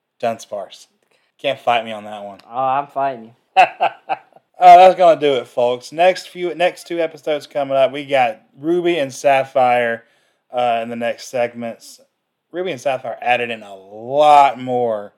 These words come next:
Speaker 2: Oh, they did.
Speaker 1: Or Generation three in general, we got a whole lot more to
Speaker 2: More Pokemon, more features.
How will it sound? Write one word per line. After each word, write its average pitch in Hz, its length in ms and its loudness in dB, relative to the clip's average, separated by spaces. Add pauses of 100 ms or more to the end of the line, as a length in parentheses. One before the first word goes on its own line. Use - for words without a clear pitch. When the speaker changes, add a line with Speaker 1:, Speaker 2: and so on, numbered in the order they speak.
Speaker 2:
Oh, 135 200 -10
they 131 160 -8
did. 120 420 -12
Speaker 1:
Or 143 100 -16
Generation 196 520 -2
three 180 180 -6
in 147 100 -8
general, 123 400 -6
we 110 80 -20
got 120 140 -4
a 107 60 -6
whole 117 160 -8
lot 107 180 -6
more 107 180 -12
to 101 180 -18 (100)
Speaker 2:
More 135 180 -10
Pokemon, 147 840 -6
more 117 180 -16
features. 160 1120 -14